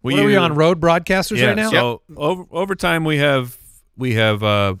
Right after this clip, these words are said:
Speaker 1: upgraded the studio, but now we are microphones. We are currently on Rode Broadcasters.
Speaker 2: I believe we started on Behringers.
Speaker 1: Yeah, Behringer B two, which is a great microphone. So if that's a pro podcast tip, you know, it's, I mean, it's not, like, ten dollars, but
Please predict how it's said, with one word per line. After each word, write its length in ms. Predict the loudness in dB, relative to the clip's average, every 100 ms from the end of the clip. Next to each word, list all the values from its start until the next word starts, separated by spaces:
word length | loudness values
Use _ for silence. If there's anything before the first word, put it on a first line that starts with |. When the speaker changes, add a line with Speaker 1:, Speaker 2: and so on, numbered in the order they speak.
| -4
Speaker 1:
upgraded 420 | -4 -2 -2 -2 -2
the 60 |
studio, 340 | -6 -4 -4 -4
but 160 | -6
now 240 | -6 -4 -2
we 100 | -2
are 200 | -2 -2
microphones. 560 | -2 -2 -4 -6 -6
We 80 | -4
are 80 | -6
currently 340 | -6 -10 -6
on 220 | -4 -4 -2
Rode 300 | 0 0 -4 -12
Broadcasters. 640 | -4 -2 -2 -4 -8 -6
Speaker 2:
I 20 | 0
believe 200 | 0 2
we 100 | 0
started 340 | 0 0 2
on 160 | 0 0
Behringers. 580 | 0 0 -2 -4 -6 _
Speaker 1:
Yeah, 200 | 0 0
Behringer 360 | 0 -2 -2 -2
B 140 | -4
two, 300 | -4 -4 -4 -6
which 140 | -8
is 80 | -6
a 60 | 0
great 180 | 0
microphone. 480 | 0 -2 -4 -8 -10 -6
So 320 | 0 0 0
if 160 | -4 -12 _
that's 280 | -4 -4 -4
a 20 |
pro 240 | -2 0
podcast 580 | 0 0 0 0 -4 -4
tip, 260 | -4 -6 -6 _ _ _ _ _
you 60 | -2
know, 160 | 0
it's, 420 | 0 -2 -6 -12 -4
I 100 | -2
mean, 120 | 0 -2
it's 200 | -2 -2
not, 180 | 0
like, 200 | 0 -4
ten 200 | -4 -2
dollars, 440 | 2 4 2 -2 -6
but 340 | -4 -4 -4